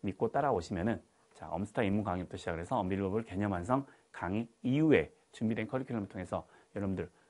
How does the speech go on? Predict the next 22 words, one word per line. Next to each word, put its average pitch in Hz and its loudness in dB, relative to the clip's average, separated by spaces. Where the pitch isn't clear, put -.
평가원에서 135 -2
어떻게 208 2
수능 151 0
문제를 117 2
내더라도 85 -4
확실하게 - 4
만점 - -2
맞을 92 0
수 87 -6
있는 147 0
그런 104 -2
커리큘럼과 117 -2
컨텐츠, 139 -6
자료, 98 -2
강의 113 0
제공해 107 2
드리면서 95 -2
여러분들 90 0
만점 87 -2
맞는 98 0
확실한 131 -6
수능 156 -4